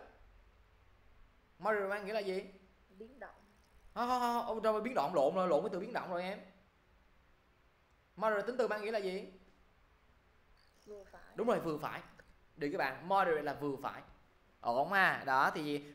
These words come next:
Speaker 1: có một cái sự gì đây? Sự biến động hoặc là có một cái sự dao động vừa phải. Được chưa? Trong gì đây? Trong cái gọi là cái sự có mặt, trong cái, trong cái gọi là cái availability này, cái sự có sẵn là những, những cái hàng hóa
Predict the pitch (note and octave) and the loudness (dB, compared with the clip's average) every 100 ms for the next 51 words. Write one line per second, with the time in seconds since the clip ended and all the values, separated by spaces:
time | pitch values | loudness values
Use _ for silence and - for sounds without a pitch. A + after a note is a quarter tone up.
0 | - F#3+ A3+ A#3+ F3+ C#3+ - G3 G#3 - | 4 6 6 4 2 2 2 -6 -6 -4
1 | C#3+ C3+ E3 E3+ E3+ D#3 C#3+ C#3 E3+ G#3 | -2 -2 0 2 0 -2 -4 -4 -4 -6
2 | - - A#2 C3+ C#3 C3 B2 F#3 G3 B2+ | 0 2 2 -2 -2 -2 0 -2 -2 -6
3 | F#3 F#3+ A#2 A#2+ C#3 F3+ F3+ F3 A#2+ A2 | -6 -6 -6 -6 2 4 4 2 -2 -4
4 | - E3+ D3+ C3 G#2+ D#3 - - - D3 | -2 -2 -2 -2 -2 -2 -6 -18 -4 -4
5 | D3 F3+ D#3 - - - G#3+ G#3 G#3 F3+ | 2 2 2 0 -16 0 4 4 4 2
6 | F3 D#3+ G#3 F#3 F#3 G3 C#3 C3 C#3 C3+ | 2 2 2 2 2 -2 0 0 0 -2
7 | - G#3 G3 B2 B2 F3+ G3 G#3+ D3+ - | -2 -8 -8 -10 -4 0 2 2 -2 -6
8 | - - - F3+ G3 - F#3+ F#3+ F3 G3+ | -18 -16 -4 -2 -2 -8 -8 -4 -4 -4
9 | D3+ B2 C#3 C3+ B2+ F3 F#3 F3 D3+ E3 | -2 -2 0 0 -2 -4 -8 0 2 4
10 | F3+ F3 G3 F3+ E3 G#3 G3 D#3+ G#3+ A#3+ | 4 4 2 2 0 -2 -4 -2 0 0
11 | C#3+ G3+ C4 - - E3 E3+ F3+ F#3+ A#3+ | -2 -4 -12 -20 -10 -6 -4 -4 -2 -2
12 | F#3+ D#3+ F#3 G#3+ C4 | -2 -2 -2 -2 -2